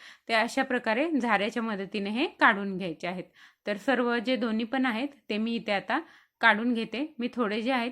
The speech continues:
ते डिझाईनवाले बनवलेत. तर वेफर्स काढून घेतल्याच्या नंतर ते जास्त शिजू नयेत, यासाठी याच्यावरती आपल्याला जे आपलं साधं प्यायचं पाणी असतं, ते अशा प्रकारे एक तांब्याभर तरी घालून घ्यायचं आहे, कारण ह्याची जी शिज-, शिजण्याची प्रोसेस असते, ती इथेच थांबते. मग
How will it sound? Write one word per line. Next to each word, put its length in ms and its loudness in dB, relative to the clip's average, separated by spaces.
ते 40 -2
डिझाईनवाले 580 -4
बनवलेत. 420 -4
तर 80 -2
वेफर्स 440 2
काढून 360 4
घेतल्याच्या 420 0
नंतर 360 -2
ते 80 0
जास्त 360 0
शिजू 340 2
नयेत, 300 0
यासाठी 420 0
याच्यावरती 480 0
आपल्याला 340 0
जे 60 2
आपलं 200 2
साधं 340 6
प्यायचं 340 2
पाणी 260 4
असतं, 280 -2
ते 60 0
अशा 200 0
प्रकारे 460 0
एक 200 0
तांब्याभर 520 6
तरी 160 0
घालून 420 0
घ्यायचं 300 2
आहे, 260 0
कारण 420 4
ह्याची 300 0
जी 140 2
शिज-, 460 -2
शिजण्याची 540 4
प्रोसेस 460 0
असते, 340 -2
ती 180 2
इथेच 320 -2
थांबते. 360 2
मग 200 0